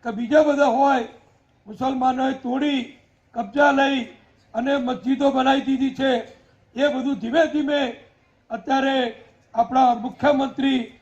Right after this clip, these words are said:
યોગી આદિત્યનાથજી જે કામ કરી રહ્યા છે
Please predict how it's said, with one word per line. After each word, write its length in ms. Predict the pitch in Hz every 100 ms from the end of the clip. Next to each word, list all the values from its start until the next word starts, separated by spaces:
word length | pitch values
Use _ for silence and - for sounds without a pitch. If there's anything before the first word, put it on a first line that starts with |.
| _ _ 214
યોગી 320 | 247 202 269
આદિત્યનાથજી 840 | 240 240 302 294 277 196 269 269 240 - _ _ -
જે 120 | 247
કામ 340 | 262 240 262 262
કરી 260 | 254 277
રહ્યા 180 | 285 277
છે 220 | 269 269